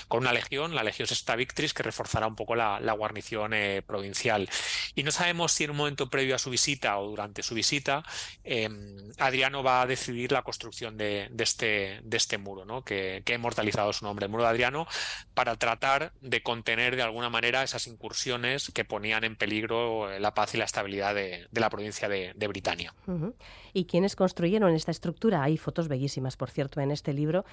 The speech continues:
Speaker 2: del muro escalando, pues, eh, colinas bastante empinadas. Y, y bueno, y, y en los mapas también se puede ver efectivamente que alcanza de una u otra costa la, la isla, este,
Speaker 1: Sí, sí.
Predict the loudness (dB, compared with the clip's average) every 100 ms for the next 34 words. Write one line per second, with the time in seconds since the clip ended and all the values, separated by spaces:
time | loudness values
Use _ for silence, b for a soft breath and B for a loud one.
0 | B B -2 2 4 6 6 6 2 -4
1 | 0 2 2 2 2 4 4 2 0 -6
2 | -4 -4 -2 0 2 2 2 -2 0 0
3 | 2 2 2 2 4 2 0 -4 B B
4 | B B -2 2 2 2 2 2 4 4
5 | 2 2 0 0 0 -2 -2 0 0 0
6 | -2 0 0 -2 -4 -4 -2 0 -2 -4
7 | -2 -2 -2 b b -8 -6 -4 -4 0
8 | 2 2 -2 -4 -2 0 2 2 0 -2
9 | -2 -4 -4 -6 -4 -6 -6 -4 -2 -2
10 | -2 -4 -4 -2 0 4 4 2 0